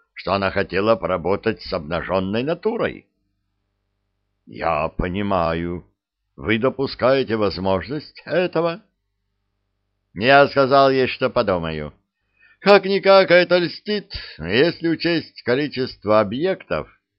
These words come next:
из которых она могла делать выбор. Между прочим, это может оказаться широким жестом, помочь ей в её карьере». Я и на самом деле не думал,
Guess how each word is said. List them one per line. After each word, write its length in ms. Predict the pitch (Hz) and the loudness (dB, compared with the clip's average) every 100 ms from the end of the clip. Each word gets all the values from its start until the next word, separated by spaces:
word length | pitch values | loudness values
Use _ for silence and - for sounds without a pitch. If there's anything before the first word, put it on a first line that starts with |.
| _ | _
из 160 | - 95 | -12 -4
которых 460 | 110 92 92 92 98 | -4 0 -2 -2 -2
она 240 | 95 90 | -4 -2
могла 360 | 95 101 113 113 | -2 0 0 0
делать 360 | 147 156 - | 0 -2 -2
выбор. 440 | 180 190 82 - _ _ _ _ _ _ _ _ | -8 -6 -6 -8 _ _ _ _ _ _ _ _
Между 440 | 113 127 117 104 | 0 2 2 0
прочим, 560 | 107 104 87 - 85 80 _ _ _ _ | -2 0 0 -4 -8 -10 _ _ _ _
это 300 | 90 98 98 113 | 0 0 2 0
может 360 | 123 120 135 | 0 -2 -6
оказаться 640 | 135 147 135 147 143 - 151 | -4 -4 -2 -4 -4 -6 -6
широким 680 | - 151 143 135 160 160 147 | -4 -2 -2 -2 -6 -6 -4
жестом, 720 | 139 135 - - 165 117 - _ _ _ _ _ | 0 0 -2 -6 -4 -4 -8 _ _ _ _ _
помочь 540 | - 123 127 117 - 113 | 2 4 4 2 0 -6
ей 340 | 123 147 143 | -2 0 -2
в 160 | 113 120 | -6 -4
её 360 | 127 127 101 | -2 0 -2
карьере». 880 | 87 - 107 101 78 69 64 64 58 _ _ _ _ _ _ _ _ _ _ _ _ _ _ _ _ _ _ _ _ _ _ _ _ _ | -2 -4 -4 -6 -8 -8 -8 -12 -16 _ _ _ _ _ _ _ _ _ _ _ _ _ _ _ _ _ _ _ _ _ _ _ _ _
Я 240 | 82 107 123 | 2 6 6
и 100 | 123 | 4
на 160 | 123 | -2
самом 500 | 117 123 123 117 113 | -2 0 0 0 -2
деле 280 | 101 110 104 | -2 -2 -2
не 160 | 95 90 | -4 -6
думал, 680 | 76 107 98 78 67 62 | -4 -4 -4 -6 -8 -14